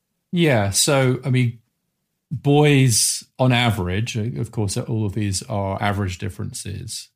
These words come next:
and the distributions, the, the extent to which the distributions overlap varies depending on which one of these I'm talking about. But the general picture is that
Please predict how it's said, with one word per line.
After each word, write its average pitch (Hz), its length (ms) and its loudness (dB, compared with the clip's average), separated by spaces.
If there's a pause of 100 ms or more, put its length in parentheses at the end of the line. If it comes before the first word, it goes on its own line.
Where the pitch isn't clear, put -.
(120)
and 92 360 -6
the 98 240 -4
distributions, 98 1080 -4
the, 117 80 -6
the 110 180 -8
extent 113 360 -2
to 113 80 -2
which 113 160 -8
the 107 60 -2
distributions 101 1000 -2
overlap 98 600 -4 (100)
varies 92 760 -4 (400)
depending 101 300 -4
on 95 80 -4
which 113 220 -8
one 98 100 -4
of 92 80 -4
these 95 140 -4
I'm 95 140 -4
talking 113 360 -4
about. 90 400 -10
But 127 100 -8
the 123 80 -4
general 120 560 -2
picture 101 460 -8
is 95 260 -10
that 95 200 -8